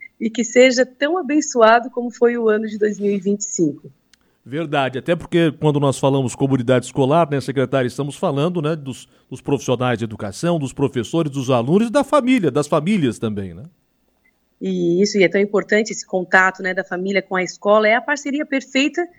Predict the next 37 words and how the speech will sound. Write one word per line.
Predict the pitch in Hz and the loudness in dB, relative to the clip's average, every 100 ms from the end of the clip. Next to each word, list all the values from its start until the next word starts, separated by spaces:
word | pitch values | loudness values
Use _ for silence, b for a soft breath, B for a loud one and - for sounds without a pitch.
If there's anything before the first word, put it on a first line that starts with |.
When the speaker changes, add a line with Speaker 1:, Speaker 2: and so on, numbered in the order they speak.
| b - | b -2
Speaker 1:
para | 269 | -2
que | 269 277 | -2 -4
o | |
ano | 269 277 | -2 -2
letivo | 269 269 269 247 | -2 -2 -4 -2
seja | 254 240 | 0 0
de | 214 214 | 0 0
fato | 233 233 214 | 2 2 -2
de | |
sucesso, | - 233 - 214 190 190 185 | -10 -8 2 2 2 -2 -8
né, | 175 185 190 196 | -4 -2 -2 -2
Joel? | 208 190 175 | 0 0 0
Speaker 2:
Uhum. | 90 85 B | -4 -14 B
Speaker 1:
Porque | - 208 | -10 -2
quando | 240 | -2
a | 247 | -2
família, | 247 220 214 214 196 185 | -4 -4 -2 -2 -2 0
né, | 185 208 | 0 0
e | |
a | 202 | -2
escola | 208 - 202 196 185 | -4 -6 0 0 0
caminham | 190 196 208 196 | -4 -4 -4 -4
juntas, | 160 208 277 - 175 - _ _ _ | -4 -4 -4 -6 -10 -12 _ _ _
é, | - 202 202 202 202 208 | -2 0 2 2 2 0
o | |
objetivo | 220 233 220 226 254 226 247 226 | -2 -2 -4 -2 -4 -4 -4 -4
de | 277 | -4
fato | - 240 240 226 | 2 4 4 0
é | |
alcançado, | 226 - 226 220 196 170 156 156 | -4 -4 -6 -2 2 2 0 -6
né? | 151 196 233 | -4 0 0
Então | 208 190 202 | -2 -2 0
é | 196 190 | 2 2
esse | 202 208 | 0 0
o | |
nosso | 196 190 190 | -4 -4 -6
objetivo, | 170 165 - 214 240 240 | -8 -8 -4 2 2 2